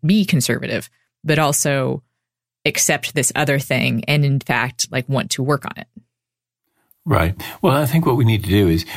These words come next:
Speaker 2: we need, uh, we need to recognize that human beings are, are, uh, need the protection of other human beings. So we like the idea of being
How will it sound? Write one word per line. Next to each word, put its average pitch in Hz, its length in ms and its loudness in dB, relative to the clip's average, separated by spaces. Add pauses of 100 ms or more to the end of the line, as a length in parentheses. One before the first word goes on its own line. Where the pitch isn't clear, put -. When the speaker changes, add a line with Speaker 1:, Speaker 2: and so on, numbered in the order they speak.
(120)
Speaker 2:
we 110 140 4
need, 139 380 2 (500)
uh, 107 80 4
we 139 360 2
need 139 120 4
to 104 80 0
recognize 98 440 2
that 87 120 -4 (160)
human 120 300 2
beings 95 360 4
are, 78 160 -2 (140)
are, 90 400 0 (300)
uh, 107 80 2
need 117 360 4
the 107 60 0
protection 90 840 0
of 87 280 2
other 92 260 2
human 82 320 2
beings. 85 480 2
So 82 160 2
we 92 260 2
like 117 440 0
the 98 160 2
idea 87 340 2
of 87 100 -4
being 87 600 2